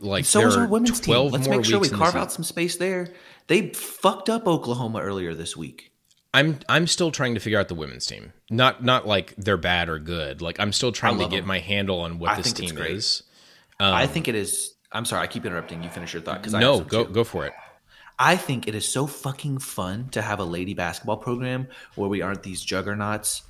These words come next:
Speaker 2: every single year with expectations
Speaker 1: Yeah.
Speaker 2: to win forty games. I thought that was
Speaker 1: Yep.
Speaker 2: pretty damn fun, but it's so fun to
Speaker 1: Yep.
Speaker 2: have a team that has obvious flaws and a coach who knows that and a coach who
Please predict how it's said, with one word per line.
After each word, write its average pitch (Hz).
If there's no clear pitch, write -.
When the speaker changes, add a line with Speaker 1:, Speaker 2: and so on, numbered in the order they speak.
Speaker 2:
every 107
single 110
year 95
with 92
expectations 92
Speaker 1:
Yeah. -
Speaker 2:
to 107
win 95
forty 98
games. 92
I 101
thought 104
that 92
was 104
Speaker 1:
Yep. -
Speaker 2:
pretty 110
damn 117
fun, 123
but 120
it's 120
so 147
fun 110
to -
Speaker 1:
Yep. 101
Speaker 2:
have 104
a -
team 98
that 87
has 90
obvious 92
flaws 85
and 98
a 87
coach 98
who 95
knows 87
that 104
and 90
a 85
coach 92
who 87